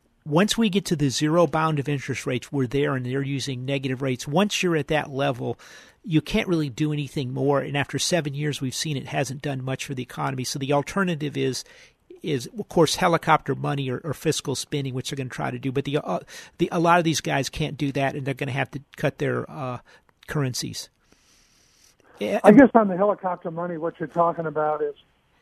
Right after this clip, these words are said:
Speaker 2: governments ramping up infrastructure spending and other government spending programs, and then the Fed of the respective countries just buys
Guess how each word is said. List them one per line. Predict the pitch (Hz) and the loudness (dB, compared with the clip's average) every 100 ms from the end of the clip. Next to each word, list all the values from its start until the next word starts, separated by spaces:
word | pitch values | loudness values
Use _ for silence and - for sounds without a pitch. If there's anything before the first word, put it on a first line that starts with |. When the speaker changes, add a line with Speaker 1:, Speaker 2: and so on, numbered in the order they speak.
| _ | _
Speaker 2:
governments | 190 190 165 156 | 2 2 0 0
ramping | 160 165 165 170 151 151 | 0 2 0 -2 -2 0
up | 147 - | 0 -2
infrastructure | 151 147 - - 165 147 - 139 | -6 -6 -8 0 2 2 0 -8
spending | - 156 151 151 | -4 -2 0 0
and | 131 | 2
other | 139 143 131 - _ _ _ - | 2 2 0 -4 _ _ _ 4
government | 165 151 135 | 6 6 0
spending | - 175 165 135 | -4 -2 -2 0
programs, | 151 139 135 143 139 | 2 2 0 -2 -4
and | 135 135 | -4 -4
then | 139 | -4
the | 123 - | -6 2
Fed | 147 147 143 - _ _ _ _ _ - | 4 4 0 -8 _ _ _ _ _ 0
of | 147 | 4
the | |
respective | 143 135 - 160 151 | 4 4 2 2 0
countries | 127 156 147 147 | -2 -2 -2 -2
just | 131 139 - | 0 -2 0
buys | 139 135 | 2 2